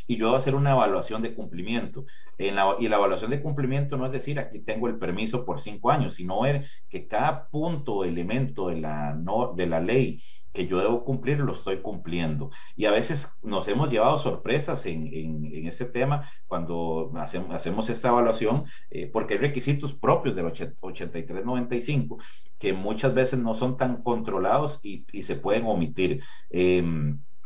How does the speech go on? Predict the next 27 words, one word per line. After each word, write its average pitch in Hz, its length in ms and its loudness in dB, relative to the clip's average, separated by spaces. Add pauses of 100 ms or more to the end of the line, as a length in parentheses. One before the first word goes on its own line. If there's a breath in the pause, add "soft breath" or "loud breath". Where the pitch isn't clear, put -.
(240)
o 110 140 6
situaciones 113 580 2
que 127 100 -2
se 95 140 -2
pueden 104 280 -2
dar. 92 260 2 (540 loud breath)
El 113 220 2
tema 156 380 2
es - 300 -4
que 117 100 -4
siempre 131 440 -2
si 110 160 -4
yo 107 120 -2
identifico 143 580 0
un 107 140 0
incumplimiento, 147 760 -2
pues 131 140 0
yo 120 160 0
tome 127 180 0
acciones. 104 480 -2
Ese 104 140 -4
es 127 100 -2
el 117 100 -2
principio 87 440 -2
de 98 40 0
la 85 80 0
norma. 76 360 -2